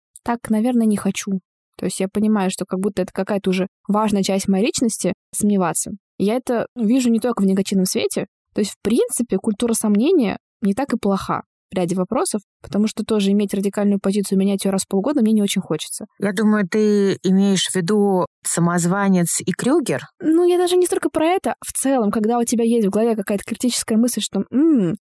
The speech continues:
Speaker 1: я вот сейчас в чём-то уверена на сто процентов, но, возможно, <laughs> кажется, мой жизненный опыт показывает, что я много в чём был уверена на сто процентов», и это имело свойство меняться. Тогда, может быть, я не буду орать в тумбочке?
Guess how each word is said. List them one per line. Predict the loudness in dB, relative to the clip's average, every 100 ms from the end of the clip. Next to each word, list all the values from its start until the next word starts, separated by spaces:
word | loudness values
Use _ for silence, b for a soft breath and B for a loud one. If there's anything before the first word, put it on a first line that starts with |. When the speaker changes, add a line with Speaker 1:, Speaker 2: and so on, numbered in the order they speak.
| -4
Speaker 1:
я | 0
вот | 0
сейчас | 0 0
в |
чём-то | 0 2
уверена | 2 2 2
на | 2
сто | 0
процентов, | 0 -2 0 -2 0 0
но, | 2 2
возможно, | 2 2 0 0 2 2 2 2 0 -2 -6
<laughs> | -8 -16 _ -6
кажется, | -2 0 0 2
мой | 2 2
жизненный | 2 2 2
опыт | 0 -2
показывает, | -4 -2 0 0 -2
что | -2
я | 2
много | 2 2 0
в | -2
чём | 0 2
был | 2
уверена | 2 0
на | -2
сто | -2 -2
процентов», | -2 -2 -2 0 -2 -8 _ -4
и | 0
это | 0 -2 -6 0
имело | 2 2 2 0 -4 _
свойство | -6 -2 0 -2 -4 -2
меняться. | 2 2 2 0 -4 -8 _ -6
Тогда, | -2 2
может | 2 0 -2
быть, | -2
я | 2
не | 2
буду | 2 0 2
орать | 0 -2
в | -2
тумбочке? | 0 0 0 -2 -6